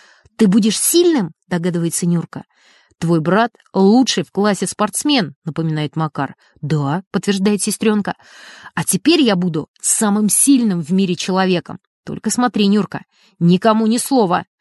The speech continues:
«Здорово!» — хлопает в ладоши Нюрка. «Я никому не скажу. Макар, хочешь, я принесу тебе провод?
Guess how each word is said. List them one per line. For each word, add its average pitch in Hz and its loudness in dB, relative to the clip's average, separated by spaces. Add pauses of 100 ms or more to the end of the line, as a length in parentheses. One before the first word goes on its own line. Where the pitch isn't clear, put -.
(440)
«Здорово!» — 277 2
хлопает 262 2
в 208 0
ладоши 247 2
Нюрка. 240 2 (360)
«Я 247 4
никому 339 2
не 285 2
скажу. 180 -6 (120)
Макар, 190 -2 (300)
хочешь, - 0
я 202 0
принесу 202 0
тебе 185 0
провод? 202 0